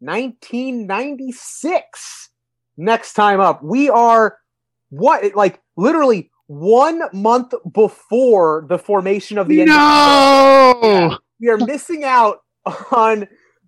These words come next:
Speaker 1: Bash at the Beach ninety-six and Hogan turning heel by, like, four weeks.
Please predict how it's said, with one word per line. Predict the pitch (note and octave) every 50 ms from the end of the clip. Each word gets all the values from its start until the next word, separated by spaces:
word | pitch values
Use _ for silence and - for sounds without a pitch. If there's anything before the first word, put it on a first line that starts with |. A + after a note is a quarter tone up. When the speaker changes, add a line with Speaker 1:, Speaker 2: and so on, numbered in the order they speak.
| _ _ -
Speaker 1:
Bash | A3 A3 B3 B3 B3 -
at | -
the | A#3+
Beach | A3 B3 A3+ - -
ninety-six | A3+ G#3+ G#3+ G#3+ G#3+ G3 - - G#3 G3 F#3 F3+ - - - _ _ _ -
and | D#3+ E3 E3 - _ _ _ _
Hogan | _ - A3+ C4 B3 A#3 B3 -
turning | - A3+ A3+ A3 G#3+ G3+ F3+
heel | - - G#3+ G3+ F#3 E3 D3 C3+ _ _ _ _ _ _ _ -
by, | - F#3+ G3+ G#3
like, | G#3 G#3 G#3 G3 G3 F#3 - - _ _ _ _ _ _ _ _ _ _ _ -
four | - C4+ D4 D#4 D4
weeks. | C4 C4 A#3+ F#3 C#3 - - - - - - -